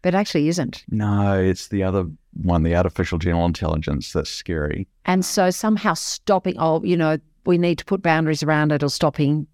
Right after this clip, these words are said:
Speaker 1: that's, that's not gonna help anything because no one's gonna stop.
Speaker 2: No, of course not. Um, so it, it, it was, it was a little, uh, look, I don't wanna be cynical. It wasn't window dressing, the, the open letter to say, "Look, let's put a pause on,
Speaker 1: Yeah.
Speaker 2: on where we're going with this."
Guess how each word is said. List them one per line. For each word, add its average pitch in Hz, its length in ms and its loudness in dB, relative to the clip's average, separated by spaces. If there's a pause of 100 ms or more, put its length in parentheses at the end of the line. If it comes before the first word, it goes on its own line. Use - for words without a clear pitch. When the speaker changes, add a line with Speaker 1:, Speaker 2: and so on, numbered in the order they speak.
(160)
Speaker 1:
that's, - 300 -2
that's - 240 -2
not 190 80 0
gonna 165 160 0
help 156 220 -4
anything 147 440 -2
because 139 480 -4 (480)
no 208 120 2
one's 226 140 2
gonna 143 180 0
stop. - 440 -6 (360)
Speaker 2:
No, 98 160 4
of - 340 -12
course - 300 -2
not. - 260 -8 (120)
Um, 87 500 2 (600)
so 107 200 2
it, 113 240 2
it, 113 160 0
it 110 100 2
was, 107 400 0 (880)
it - 100 -4
was 101 120 2
a 131 40 6
little, 131 300 2 (840)
uh, 82 140 2
look, 90 220 0
I 107 60 2
don't 113 60 4
wanna 98 140 2
be 82 80 0
cynical. 87 420 -6
It 87 60 -4
wasn't 104 280 0
window 87 240 2
dressing, 85 440 -2
the, 82 260 0
the 92 120 2
open 90 300 0
letter 80 240 2
to 76 120 -2
say, 82 180 -4
"Look, 80 220 -6
let's 87 160 -4
put - 180 -10
a 78 60 -2
pause 82 440 -4
on, 80 300 -2
Speaker 1:
Yeah. 165 140 2
Speaker 2:
on 120 80 4
where 78 100 2
we're 76 80 0
going 80 300 0
with 80 140 0
this." - 360 -4